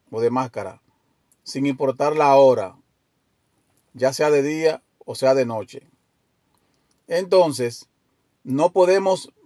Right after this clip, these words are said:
identificar el militar ni por su apellido, ni por su cara, porque para nadie es un secreto que tampoco en el uniforme ellos portan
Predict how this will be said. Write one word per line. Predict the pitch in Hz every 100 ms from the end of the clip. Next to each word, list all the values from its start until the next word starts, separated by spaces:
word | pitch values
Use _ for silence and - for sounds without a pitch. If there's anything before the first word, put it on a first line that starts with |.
| -
identificar | 147 151 151 135 139 165 151 131 - -
el | 143
militar | 156 156 143 156 131 107 - _ _ _ _ _ _ _ -
ni | 143 190
por | 190 190
su | 185 208
apellido, | 196 190 175 156 139 135 - _ _ 175 - _ _ _
ni | 127 135 160
por | 151 151 139
su | 131
cara, | 160 170 127 - _ _ _ _ _ _ _ -
porque | 135 143 131 147 131
para | - 143 135
nadie | 151 175
es |
un | 165
secreto | 175 165 143 120 113 - _ _ _ _ _ _ _ _
que | - 127
tampoco | 143 135 151 170 175 175 -
en | 151
el | 151
uniforme | 151 131 151 143 127 135
ellos | 143
portan | 135 156 175 151 117 104